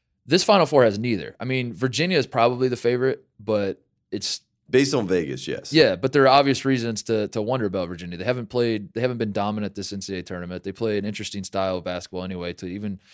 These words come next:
Speaker 1: even when, when they're in total control of a team,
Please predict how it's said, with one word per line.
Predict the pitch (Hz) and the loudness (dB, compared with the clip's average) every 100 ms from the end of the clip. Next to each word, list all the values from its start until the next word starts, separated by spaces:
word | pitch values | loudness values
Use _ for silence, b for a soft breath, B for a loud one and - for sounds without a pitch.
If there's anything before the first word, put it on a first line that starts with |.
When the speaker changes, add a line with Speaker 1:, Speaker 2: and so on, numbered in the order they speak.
| b | b
Speaker 1:
even | - 151 151 | -2 -2 -2
when, | 139 123 | -6 -8
when | 123 123 | -6 -2
they're | 123 | 0
in | 113 | 0
total | - 131 120 | 2 2 2
control | 113 - 120 113 101 | -2 0 2 4 2
of | 101 | -2
a | 95 | -6
team, | - 113 107 95 | -8 -6 -4 -6